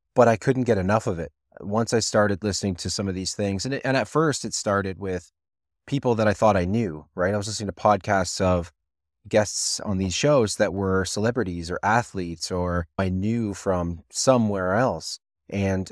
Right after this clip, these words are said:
to hear them speak about their stories and their struggles, and then to hear them talking about, you know, some of the professionals they, they mentor or that they, they appreciate. And then I'm like, "If this person can appreciate that,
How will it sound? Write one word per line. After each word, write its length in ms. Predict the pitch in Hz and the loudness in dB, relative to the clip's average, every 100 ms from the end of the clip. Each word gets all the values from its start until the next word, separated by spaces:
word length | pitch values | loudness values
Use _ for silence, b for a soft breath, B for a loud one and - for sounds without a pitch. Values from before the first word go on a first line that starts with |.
| - - | -10 -6
to 80 | |
hear 320 | 98 - 135 131 | -6 -2 0 4
them 160 | 110 | 2
speak 320 | 92 - 101 101 | 0 -4 -4 -2
about 180 | 92 | -2
their 120 | 85 87 | -2 -6
stories 560 | - 143 131 104 87 | -4 -2 2 2 0
and 100 | 92 | -2
their 80 | 87 | -4
struggles, 640 | - - 120 113 98 87 | -2 2 2 2 -4 -4
and 200 | - 95 | -4 -2
then 280 | 92 92 90 - _ _ _ | -2 -2 -4 -10 _ _ _
to 100 | 110 | -2
hear 180 | 107 113 | 0 4
them 200 | 107 101 | 2 4
talking 340 | 110 98 98 | 2 2 0
about, 600 | 87 95 95 92 - - _ _ - | 0 2 2 0 -4 -14 _ _ -4
you 40 | |
know, 80 | 95 | -2
some 200 | - 117 | 0 2
of 60 | 104 | 0
the 60 | |
professionals 600 | - 110 127 - 107 87 | 0 2 2 2 -2 -2
they, 240 | 90 90 - _ | -4 -8 -12 _
they 240 | 101 90 87 | -4 -4 -4
mentor 760 | 92 92 120 151 101 90 90 | -6 -2 -2 -2 -4 -4 -4
or 60 | 90 | 0
that 180 | 92 - | -2 -2
they, 280 | 90 87 - _ _ _ - | -4 -6 -10 _ _ _ -6
they 200 | 92 92 | -4 -4
appreciate. 720 | - 131 156 104 90 90 - | -2 -2 -2 -2 -2 -6 -8
And 140 | 95 98 | -4 -2
then 100 | 95 | -2
I'm 80 | 92 | -2
like, 120 | 90 | -6
"If 100 | - | 0
this 220 | 170 - | 0 0
person 500 | - 110 98 98 92 | 0 0 0 -4 -4
can 140 | 95 | -6
appreciate 640 | 92 - 98 90 95 92 80 | -8 -8 -8 -4 -4 -4 -4
that, 380 | 90 90 104 | -4 -2 -4